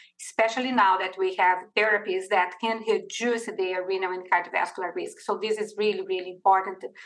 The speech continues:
look for these patients, identify these patients, and give them the therapies as Pam was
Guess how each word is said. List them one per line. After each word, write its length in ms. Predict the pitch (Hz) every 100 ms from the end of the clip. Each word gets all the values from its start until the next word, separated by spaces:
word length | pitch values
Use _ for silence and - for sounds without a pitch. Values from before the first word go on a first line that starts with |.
| - 202
look 240 | 220 226
for 160 | 214 196
these 140 | 196
patients, 480 | - 190 185 190 190
identify 540 | 170 190 226 - 185 180
these 160 | 180
patients, 500 | - 170 196 190 - - - -
and 320 | 196 180 180 196
give 240 | 185 202
them 140 | 185
the 80 | -
therapies 500 | - 180 180 185 175
as 200 | 175 175 -
Pam 160 | 170 175
was 160 | 165